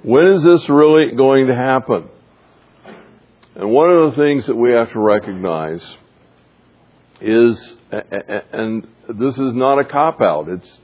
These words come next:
just happens to be the truth, that a thousand years with the Lord is as a single day. And a single day is as a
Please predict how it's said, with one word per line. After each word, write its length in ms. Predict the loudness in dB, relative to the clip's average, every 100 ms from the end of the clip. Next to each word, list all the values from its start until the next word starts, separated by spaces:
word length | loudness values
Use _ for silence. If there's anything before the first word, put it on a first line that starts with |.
| -10
just 240 | -8 -6
happens 400 | -2 -2 -4 -10
to 80 | -8
be 140 | -8
the 100 | -8
truth, 380 | -8 -6 -6 -6 _ _ _ _ _ _ _ _ _ _ _
that 140 | -6 -4
a 80 | -4
thousand 580 | 0 2 2 0 -4
years 520 | -2 0 0 0 -2 -6
with 200 | -8 -6
the 60 |
Lord 560 | -6 -2 -2 -2 -4 -6
is 240 | -10 -10 -8
as 200 | -8 -8
a 80 | -14 -12
single 300 | -10 -8 -8
day. 360 | -10 -12 -16 _ _ _ _ _ _ _ _ _ _ _ _
And 180 | -6 -4
a 120 | -4 -4
single 300 | -2 0 0
day 520 | 2 2 2 -2 -6 -16 -16
is 340 | -8 -8 -8
as 400 | -10 -6 -6 -6
a 140 | -12